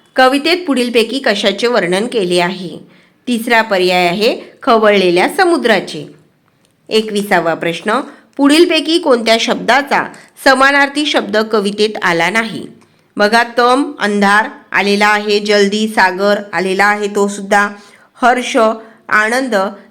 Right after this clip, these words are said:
त्याचा सुद्धा समानार्थी शब्द आलेला आहे. चौथा पर्याय आहे पाणी, त्या शब्दाचा समानार्थी शब्द कवितेत आला नाही. बावीसावा प्रश्न, कवितेतील वर्णनानुसार पुढीलपैकी चुकीचे विधान कोणते?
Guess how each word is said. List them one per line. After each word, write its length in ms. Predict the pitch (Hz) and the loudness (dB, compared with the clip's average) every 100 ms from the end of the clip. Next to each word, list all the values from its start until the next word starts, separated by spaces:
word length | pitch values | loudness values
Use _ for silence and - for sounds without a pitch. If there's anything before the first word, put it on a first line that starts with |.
| - | -2
त्याचा 260 | 226 233 | -2 0
सुद्धा 300 | 240 233 233 | -4 -2 0
समानार्थी 560 | 233 240 208 202 202 220 | 0 0 0 0 0 -4
शब्द 280 | 214 185 196 | -6 -4 0
आलेला 360 | 185 180 180 | 0 0 0
आहे. 380 | 185 185 196 226 - - _ - | 0 0 -2 -6 -8 -16 _ -2
चौथा 380 | 262 254 262 311 | 2 2 2 0
पर्याय 380 | 311 220 202 196 | 0 -2 0 0
आहे 240 | 190 214 | 0 -2
पाणी, 580 | 233 - 247 196 156 101 - _ _ _ _ _ _ _ _ _ _ _ _ _ _ | -4 0 0 0 -4 -12 -18 _ _ _ _ _ _ _ _ _ _ _ _ _ _
त्या 120 | 202 202 | -2 -2
शब्दाचा 500 | 208 196 190 185 214 | -2 -2 -2 -2 -4
समानार्थी 560 | 233 190 180 185 185 202 | -2 0 2 0 -2 -6
शब्द 280 | 196 - | -6 -4
कवितेत 560 | 190 196 160 156 180 180 | -4 -4 -8 -6 -4 -2
आला 320 | 180 156 226 359 - _ 151 | -2 0 -2 -2 -10 _ -6
नाही. 480 | 165 151 - - - _ _ _ _ _ | -4 -4 -10 -18 -20 _ _ _ _ _
बावीसावा 580 | 220 208 190 185 156 147 | -2 0 -2 -4 -4 -4
प्रश्न, 480 | 147 170 - 214 311 - - _ _ _ _ - | -8 -10 -6 -6 -6 -10 -20 _ _ _ _ 0
कवितेतील 640 | 269 285 294 302 320 339 | 2 2 0 -2 0 0
वर्णनानुसार 960 | 349 254 240 226 220 196 185 180 196 208 | 0 2 2 2 2 0 -2 -2 -2 -2
पुढीलपैकी 760 | 277 269 269 285 277 277 285 | -2 -2 0 2 0 -2 -4
चुकीचे 440 | 285 226 220 220 226 | -4 -8 -8 -2 -2
विधान 400 | 208 165 165 214 | -2 -4 -4 -6
कोणते? 500 | 277 262 220 175 | -4 -4 -4 -6